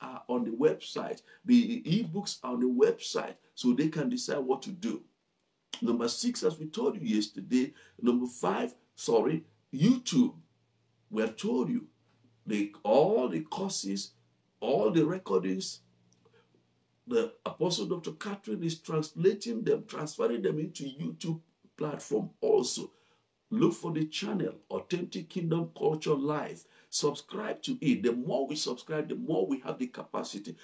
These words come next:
If we have hundreds of people subscribe, there are certain benefits YouTube will give so that the channel can stand alone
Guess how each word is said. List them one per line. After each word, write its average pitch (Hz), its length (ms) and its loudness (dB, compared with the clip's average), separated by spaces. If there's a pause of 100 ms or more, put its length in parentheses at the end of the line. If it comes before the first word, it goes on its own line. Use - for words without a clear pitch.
(200)
If 143 180 2
we 143 100 -2
have 220 320 -4
hundreds 208 360 2
of - 120 -4
people 170 220 -4
subscribe, 127 600 -4 (240)
there 127 140 6
are 127 60 2
certain 220 460 -4
benefits 196 640 -2
YouTube 160 480 -6
will 127 160 4
give 127 460 -4 (260)
so - 120 -6
that 156 140 2
the 135 120 0
channel 240 520 -2
can 151 240 -4
stand 214 460 -4
alone 104 500 2